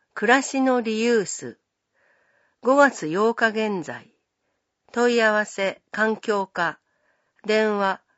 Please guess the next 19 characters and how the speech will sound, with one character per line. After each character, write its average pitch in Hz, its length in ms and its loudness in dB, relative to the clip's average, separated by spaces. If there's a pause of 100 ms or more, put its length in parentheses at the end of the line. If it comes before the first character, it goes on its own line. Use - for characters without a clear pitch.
(140)
零 269 280 0
四 262 340 0
九 170 480 -6 (100)
二 247 300 0
五 240 300 0
二 143 280 -8 (380)
七 226 320 0
一 262 320 -6
零 185 300 -4
零。 160 340 -6 (1300)
不 - 160 -2
要 285 300 4
に 277 140 2
な 269 140 2
っ 269 120 -8
た 170 120 -6
品 208 300 -2
物 214 320 -4
の 190 240 -6